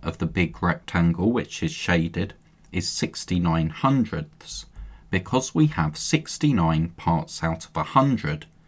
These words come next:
But just as we can partition the number sixty-nine into tens and units, we can partition sixty-nine hundredths into tenths and hundredths.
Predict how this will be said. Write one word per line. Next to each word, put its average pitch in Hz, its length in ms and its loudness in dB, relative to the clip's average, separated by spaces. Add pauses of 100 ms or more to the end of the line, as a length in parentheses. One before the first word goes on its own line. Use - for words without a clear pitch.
(880)
But - 220 2
just - 360 4
as 170 160 2
we 135 160 4
can 104 280 0
partition 95 800 2
the 87 60 4
number 85 300 4
sixty-nine 92 1120 2 (320)
into 85 280 0
tens 85 500 2
and 80 180 0
units, 123 720 4 (480)
we 127 220 6
can 151 280 0
partition 101 880 0 (200)
sixty-nine 87 920 2
hundredths - 1000 0 (460)
into 110 680 2 (180)
tenths - 760 2 (140)
and 151 260 -2
hundredths. - 920 0